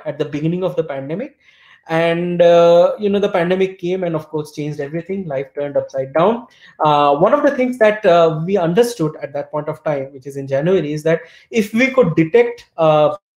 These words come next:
nucleotide sequences which were different by one base, base mismatch, we could also potentially detect a viral R N A signature, because that would be twenty bases of, uh, of, uh,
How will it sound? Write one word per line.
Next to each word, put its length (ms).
nucleotide 500
sequences 540
which 160
were 100
different 320
by 80
one 300
base, 220
base 400
mismatch, 480
we 120
could 180
also 720
potentially 580
detect 560
a 300
viral 480
R 160
N 80
A 40
signature, 460
because 380
that 160
would 120
be 80
twenty 320
bases 380
of, 320
uh, 280
of, 260
uh, 200